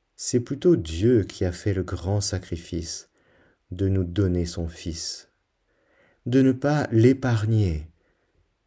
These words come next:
comme Abraham fit le sacrifice de ne pas épargner son fils Isaac.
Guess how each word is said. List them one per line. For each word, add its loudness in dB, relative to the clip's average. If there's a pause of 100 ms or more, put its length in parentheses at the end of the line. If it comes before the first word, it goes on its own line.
(120)
comme 2
Abraham 2
fit -2
le 2
sacrifice -4
de 0
ne 0
pas -2
épargner 0
son -4
fils -8
Isaac. -8